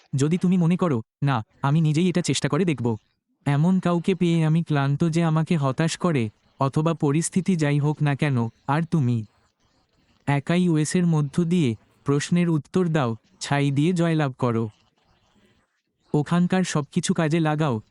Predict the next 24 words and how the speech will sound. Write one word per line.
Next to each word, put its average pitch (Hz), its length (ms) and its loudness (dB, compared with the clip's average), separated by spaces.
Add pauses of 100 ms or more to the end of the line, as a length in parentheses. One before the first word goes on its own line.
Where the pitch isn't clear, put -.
(140)
আর 143 140 0
তুমি 151 280 0
যেতে 170 240 0
পারো। 117 320 -2 (300)
স্পষ্টতই, 160 680 -2 (220)
তুমি 160 200 2
যে 175 120 0
দলেই 156 280 0
থাকো 160 240 -2
না 156 140 0
কেন, 147 280 0 (240)
বাকি 135 280 -2
সকলেরই 151 440 0
অংশ 170 240 0
হও। 123 240 -2 (560)
একমাত্র 180 560 0
পার্থক্য 165 580 -2
হলো 185 320 0
আপনি 156 360 -2
কোনো 170 240 0
স্পন্সরের 151 640 0
সাথে 151 320 -2
থাকবেন 143 400 -2
না, 113 260 -2